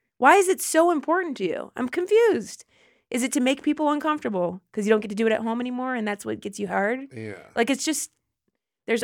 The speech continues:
Speaker 1: other ways to do it, in my opinion, and I think you just, that, that's how I feel about it. Yes, anything can be funny.
Speaker 2: Yeah.
Speaker 1: But the minute something hits your family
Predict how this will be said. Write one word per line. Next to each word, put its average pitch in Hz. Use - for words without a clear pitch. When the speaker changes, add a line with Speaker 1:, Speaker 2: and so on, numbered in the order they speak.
Speaker 1:
other 262
ways 208
to 202
do 175
it, 165
in 165
my 165
opinion, 165
and 165
I 165
think 175
you 175
just, 165
that, 175
that's 185
how -
I -
feel -
about -
it. -
Yes, 190
anything 190
can 170
be 180
funny. -
Speaker 2:
Yeah. 131
Speaker 1:
But 202
the 220
minute 220
something 196
hits 208
your 233
family 180